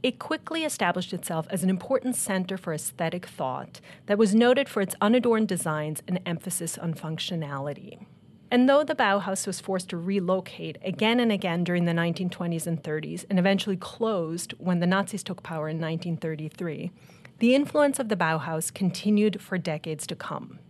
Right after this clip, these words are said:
It would inform the shape of everything, from buildings and household objects to fashion and typography. Today we're talking with Elizabeth Otto, Associate Professor of Art History at the University of Buffalo. Her work this year as a fellow at the National Humanities Center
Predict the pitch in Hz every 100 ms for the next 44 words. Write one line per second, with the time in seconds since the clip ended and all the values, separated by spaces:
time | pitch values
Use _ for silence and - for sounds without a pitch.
0 | - 220 208 208 196 175 196 185 165 -
1 | 202 214 214 - 180 156 151 - 143 -
2 | 180 170 208 214 233 240 247 190 143 165
3 | 156 165 - 180 185 196 190 - - 156
4 | - 165 165 165 - 175 165 - 165 -
5 | 160 - 147 143 - - - - - _
6 | _ _ _ _ _ 240 262 311 320 -
7 | 214 190 208 180 175 165 175 190 - 165
8 | 151 151 156 - - - 226 226 262 247
9 | - 180 - 170 160 160 165 165 165 -
10 | 165 - 170 170 180 180 175 - 170 147
11 | 135 - - - _ _ _ - 233 277
12 | 302 - 214 - 165 165 - 180 170 -
13 | 220 226 208 170 165 190 - 247 240 220
14 | 175 160 147 - 151 160 156